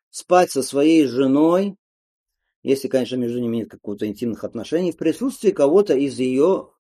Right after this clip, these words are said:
близких, кого-то из ее родственников, даже если он уже мумейс, то есть не какой-то маленький ребенок, который ничего пон-, ничего не понимает, а даже если он уже мумейс, уже понимает что-то. Хорошо. Аль-Кади, то есть Ияд, сообщает Ан-Навави,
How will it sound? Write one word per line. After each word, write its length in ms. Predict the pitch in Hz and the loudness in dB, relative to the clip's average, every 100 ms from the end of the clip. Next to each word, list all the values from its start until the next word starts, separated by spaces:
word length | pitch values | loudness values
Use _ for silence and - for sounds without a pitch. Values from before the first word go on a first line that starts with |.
| _ _ _ _ | _ _ _ _
близких, 540 | 147 156 - - - _ | -2 -2 -2 -16 -20 _
кого-то 340 | - 131 147 | -6 -6 -4
из 100 | 110 | -6
ее 200 | 113 147 | 0 2
родственников, 580 | 156 147 - 120 120 202 - _ _ _ - | 4 2 0 -6 -4 -6 -8 _ _ _ -2
даже 320 | 151 185 135 | 2 2 2
если 260 | 156 170 190 | 0 0 0
он 140 | 190 | 0
уже 180 | 143 185 | 0 0
мумейс, 580 | 175 196 180 104 - - | 0 0 0 -2 -8 -12
то 100 | 104 | -12
есть 100 | 120 | -10
не 60 | |
какой-то 200 | 113 170 | -6 -4
маленький 380 | 185 151 131 123 | -2 -4 -2 -4
ребенок, 240 | 117 123 | -4 -6
который 220 | 107 - 98 | -8 -12 -14
ничего 180 | 104 | -14
пон-, 220 | 95 92 69 | -10 -10 -12
ничего 240 | 92 - | -18 -14
не 60 | 92 | -14
понимает, 400 | 90 92 170 - | -12 -12 -10 -10
а 60 | 135 | -6
даже 240 | 95 117 | -6 -6
если 200 | 110 110 | -10 -10
он 60 | 90 | -10
уже 180 | 104 | -8
мумейс, 460 | 123 98 127 160 - | -6 -6 -6 -8 -10
уже 140 | 85 | -18
понимает 500 | - 87 82 120 143 | -16 -14 -10 -10 -10
что-то. 380 | - - 95 _ _ _ _ _ _ _ _ | -10 -8 -8 _ _ _ _ _ _ _ _
Хорошо. 320 | _ - 120 247 _ - | _ -16 -14 -16 _ -18
Аль-Кади, 680 | 123 123 - 240 180 143 170 | -14 -10 0 4 4 4 0
то 120 | 143 | 0
есть 180 | 123 110 | -2 -2
Ияд, 580 | 120 113 98 95 - _ _ _ _ _ _ | -6 -4 -6 -8 -14 _ _ _ _ _ _
сообщает 480 | - 85 - 92 - | -12 -12 -8 -8 -8
Ан-Навави, 480 | 90 90 80 80 | -12 -12 -14 -16